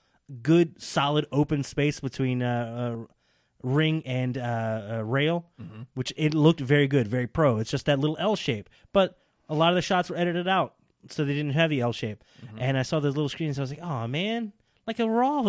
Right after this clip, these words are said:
Speaker 1: feels bigger than this."
Speaker 2: Yeah.
Speaker 1: I hope they add something later.
Speaker 2: Yeah.
Speaker 1: They could have done a lot more, but
Speaker 2: They added Kalisto's nipples that you're not a fan of.
Speaker 1: Uh, well, who's a fan of, like, uh, luchador nipples?
Speaker 2: Not nipply enough for you?
Speaker 1: Uh, no,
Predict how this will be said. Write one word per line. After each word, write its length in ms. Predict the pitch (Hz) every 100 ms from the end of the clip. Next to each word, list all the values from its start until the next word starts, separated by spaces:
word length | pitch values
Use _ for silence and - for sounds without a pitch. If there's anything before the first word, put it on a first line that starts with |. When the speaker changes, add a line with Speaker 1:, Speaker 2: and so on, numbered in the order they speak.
| 147 131
Speaker 1:
feels 300 | - 139 113
bigger 240 | 131 123
than 220 | 110 110
this." 300 | 107 101 - -
Speaker 2:
Yeah. 140 | 104 - _ _ _ _ -
Speaker 1:
I 60 | 123
hope 200 | 160 165
they 140 | 170
add 180 | 180 180
something 280 | 196 196 190
later. 360 | 247 196 202 -
Speaker 2:
Yeah. 140 | 113 92 _ _ _ _ _ _ _
Speaker 1:
They 200 | 113 127
could 140 | -
have 60 | 127
done 120 | 120
a 40 | 113
lot 160 | 117
more, 220 | 113 139 151
but 320 | - 208 214 _
Speaker 2:
They 160 | - 151
added 320 | 151 175 170
Kalisto's 540 | - 165 165 - 151 135
nipples 500 | 190 - 117 - - _ _ - - 226 - - - - - -
that 120 | 117
you're 120 | 110
not 180 | 120 107
a 40 |
fan 260 | - 220 120
of. 180 | - 71 - - _ _ -
Speaker 1:
Uh, 320 | 180 170 165 160
well, 300 | 262 254 247
who's 180 | 339
a 60 | 403
fan 320 | - 349 359
of, 120 | 330
like, 300 | 285 302 285
uh, 380 | 311 311 302 302
luchador 440 | 294 339 - 226 185
nipples? 500 | 147 104 110 - -
Speaker 2:
Not 180 | 139 139
nipply 320 | 151 170 180
enough 200 | 175 185
for 200 | - 185
you? 120 | 190 175
Speaker 1:
Uh, 60 |
no, 180 | 208 254